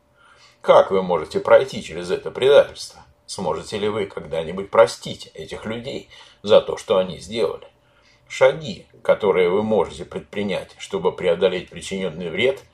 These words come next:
от предательства со стороны члена семьи, лучшего друга, партнера или еще кого-то, примерно одинаковые. И первый шаг: вам нужно назвать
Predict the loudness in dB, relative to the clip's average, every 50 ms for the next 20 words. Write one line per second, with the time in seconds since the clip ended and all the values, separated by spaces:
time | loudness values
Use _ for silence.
0 | _ _ -6 -6 -6 -6 -6 -8 2 6 6 6 6 4 0 -8 -8 -6 -4 -4
1 | -4 -6 -10 -20 -20 -20 -20 -20 -20 -6 -2 -2 -2 2 2 2 4 4 2 0
2 | -2 -6 -8 -2 0 0 0 2 0 -2 -4 -6 -8 -8 -10 -12 -12 -12 -14 -14
3 | -16 -18 -20 -18 -16 -10 -6 -6 -6 -4 -2 0 4 4 4 4 2 -2 -4 -4
4 | -2 -2 -2 -2 -4 -6 -16 -14 2 4 4 4 4 2 -4 -2 2 4 6 6
5 | 6 4 2 0 -6 -18 -16 _ -10 -8 -6 -4 -6 -4 -4 -2 -2 -2 0 0
6 | 0 -2 2 2 0 4 4 4 2 2 0 -10 -20 _ _ _ -8 -6 -4 0
7 | 2 2 2 2 2 -2 -6 -4 -6 -6 -6 -4 0 4 4 4 4 0 -4 -10
8 | -10 -10 -12 -16 -18 _ _ _ _ _ _ _ -14 -14 -10 -4 2 4 4 6
9 | 4 2 -2 0 2 4 4 4 2 -4 -12 _ _ -20 -20 -20 -20 _ _ 4
10 | 8 8 8 8 4 0 -2 -2 -2 -2 -2 0 2 2 2 4 4 4 4 2
11 | 0